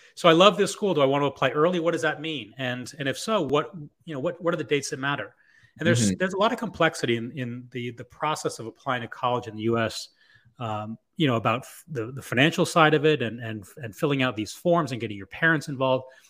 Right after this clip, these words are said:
Speaker 1: So there's a lot of stuff that tends to bog down most students. And the interesting thing is, I got into this a few years ago. I thought the problem was getting into college in America,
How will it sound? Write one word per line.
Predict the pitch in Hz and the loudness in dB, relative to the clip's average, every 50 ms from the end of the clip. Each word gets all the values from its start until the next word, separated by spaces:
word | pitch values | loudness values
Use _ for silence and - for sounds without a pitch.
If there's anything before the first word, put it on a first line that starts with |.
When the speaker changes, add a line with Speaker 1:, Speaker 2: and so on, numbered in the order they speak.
| _ _ _ | _ _ _
Speaker 1:
So | - - - 156 156 | -6 4 6 6 6
there's | 156 165 165 170 170 | 6 4 2 2 2
a | 175 156 | 0 0
lot | 143 151 156 180 202 | 4 4 4 4 4
of | 190 | 0
stuff | - - 160 143 135 - | -2 0 0 0 0 -2
that | 139 - | -10 -14
tends | - - 139 135 135 - | -6 -6 -4 -4 -4 -8
to | - - | -10 -12
bog | - - 120 120 123 120 | -6 -2 0 0 0 2
down | - 127 120 120 117 | 0 -2 -2 -2 -2
most | 120 117 117 | -2 -4 -4
students. | - _ - 135 131 117 113 110 - - _ _ _ - - _ _ _ _ | -6 _ -4 -4 -2 -2 -6 -10 -12 -16 _ _ _ -20 -20 _ _ _ _
And | 143 139 131 143 - _ _ _ _ | -2 -2 -2 -2 -6 _ _ _ _
the | - 151 147 147 - _ _ | -4 -2 -2 -2 -2 _ _
interesting | - 180 190 - 220 190 - 208 175 | -2 -2 -2 -2 -4 -4 -2 -4 -4
thing | - - - 156 143 139 135 | -4 -2 2 2 2 2 2
is, | 139 120 180 131 110 | -2 -2 -4 -2 2
I | 139 143 | 4 4
got | 151 143 147 135 131 | 6 6 4 2 2
into | 143 143 143 - 143 | 0 -2 -2 -2 -2
this | 120 120 117 - | -2 -2 -4 -6
a | 120 | -10
few | - - 131 | -8 -4 -4
years | 120 120 127 147 139 - | -2 2 0 0 0 0
ago. | 131 101 120 113 107 104 - _ _ _ - - - _ _ | -4 -2 -2 -4 -4 -4 -8 _ _ _ -20 -20 -20 _ _
I | 165 170 | 2 2
thought | 165 - - - 208 233 226 - | 2 0 0 2 2 2 2 0
the | - | -4
problem | - - - 156 156 151 143 139 127 | -6 -4 -2 0 0 0 0 -2 -4
was | 123 120 113 | -4 -4 -6
getting | 95 95 123 123 120 120 117 120 | -4 -2 -4 -2 -2 -4 -6 -6
into | 131 135 143 147 139 - 127 | -8 -6 -6 -6 -8 -10 -10
college | - - - 117 113 107 107 104 - | -10 -6 -4 -4 -2 -2 -6 -8 -10
in | 113 107 | -12 -10
America, | 101 107 104 104 104 104 _ - 104 | -10 -10 -8 -8 -8 -10 _ -18 -20